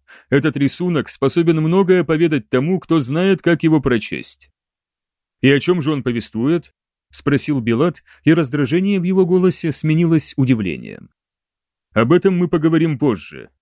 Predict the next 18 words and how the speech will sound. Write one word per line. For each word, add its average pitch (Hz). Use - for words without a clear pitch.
с -
некоторой 160
неохотой 143
произнес 123
Астелян, 139
распахивая 143
двери. 87
«Сейчас 165
нам 185
предстоит 175
спланировать 175
наши 151
действия». 85
«Что 165
ж, -
позже 196
значит 180
позже», 85